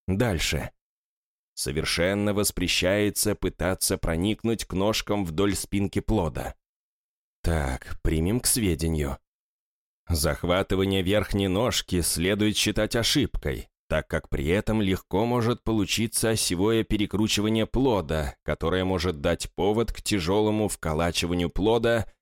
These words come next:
и всё вследствие этого к самым печальным последствиям. Печальным последствиям. Немного неопределённые, но какие внушительные слова.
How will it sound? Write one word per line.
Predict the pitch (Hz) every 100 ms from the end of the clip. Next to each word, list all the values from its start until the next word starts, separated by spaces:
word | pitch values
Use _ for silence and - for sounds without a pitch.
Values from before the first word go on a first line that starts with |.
| _ 78
и |
всё | 71 - 87 107
вследствие | - 104 107 - 101 104
этого | 98 95 95 95 -
к | -
самым | - 62 87 95 92
печальным | - 85 - 73 76 80 80
последствиям. | 80 - 90 73 - - 67 60 - _ _ _ _ _ _ _ _ -
Печальным | 78 73 - - 80 76 78 78
последствиям. | 80 78 - 90 78 - - 69 65 64 - _ _ _ _ _ _ _
Немного | 82 85 90 92 90 90 85
неопределённые, | 90 92 90 92 80 87 104 131 95 90 87 76 _ -
но | 113 120 110
какие | - 92 - 123 143
внушительные | 127 127 - 101 - 101 101 98
слова. | - 104 90 76 57